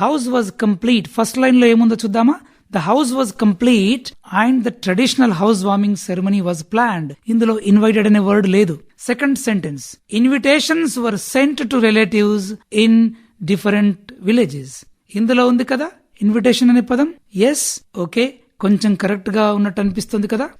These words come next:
సరే, థర్డ్ సెంటెన్స్ చూద్దాం. The village elders, by convention, could not be invited to a meal or refreshments, so they were invited to the ceremonial pan supari. ఇక్కడ,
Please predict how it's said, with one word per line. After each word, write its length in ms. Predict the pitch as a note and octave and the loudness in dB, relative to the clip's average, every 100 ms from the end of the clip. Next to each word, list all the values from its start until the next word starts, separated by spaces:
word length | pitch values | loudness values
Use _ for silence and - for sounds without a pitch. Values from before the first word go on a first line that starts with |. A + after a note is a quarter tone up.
| _ | _
సరే, 400 | - A#3 F3 E3 _ A#3 | -6 -4 -4 -10 _ 0
థర్డ్ 200 | C4+ C#4+ | 2 2
సెంటెన్స్ 500 | B3+ A3 G#3+ - F3 | 0 -2 -2 -8 -14
చూద్దాం. 340 | D3 C#3 C3+ _ F#3 | -14 -14 -16 _ -8
The 100 | G3+ | -6
village 380 | F3+ A#3+ D#4+ B3+ | -2 2 0 2
elders, 520 | A3 F3+ F3 A3 C4+ - - - | -2 0 -2 -2 -2 -8 -20 -12
by 160 | E3+ G3+ G3 F#3 | -2 -2 0 0
convention, 600 | F#3+ A#3+ G#3+ F#3+ F#3 G#3 - - | 4 4 2 0 -4 -4 -8 -4
could 180 | B3+ G#3+ | -2 4
not 340 | C4+ D4+ B3 | 6 6 2
be 280 | C#4 C#4 C#4+ | -2 -2 -2
invited 440 | D4+ C#4 C#4 C#4+ C#4 - | 0 0 0 -2 -4 0
to 180 | C4+ C4+ | 2 4
a 160 | A#3+ | 6
meal 460 | A#3 C#4 B3+ G#3+ E3 C#3 C3+ _ - A#3 | 6 6 4 2 -4 -10 -16 _ -8 -4
or 260 | B3+ A3+ | -2 -4
refreshments, 720 | A3+ C#4 C4+ A#3 A#3 G3 D#3 - _ - - | -4 -2 -2 0 -2 -4 -6 -12 _ -12 0
so 160 | C4+ G#3 F#3+ C#4+ A3 | 2 2 0 -6 -8
they 140 | F#3+ G#3+ | -4 -4
were 280 | A3+ G#3+ | -2 -4
invited 340 | G3 B3 B3+ C#4 B3+ | -2 -4 -4 -6 -4
to 40 | |
the 220 | A3+ A#3+ A#3 G#3+ | -2 -2 -2 -2
ceremonial 540 | G#3+ A3+ A#3 A3+ G#3 | 2 4 4 4 0
pan 500 | G#3+ _ G3+ A3 G#3 - | -6 _ -2 0 0 -2
supari. 360 | E3 D3+ C#3 A#2+ _ _ A3+ | -8 -8 -12 -18 _ _ -16
ఇక్కడ, 500 | A#3 C#4+ F#3 D#3+ | -2 0 0 -4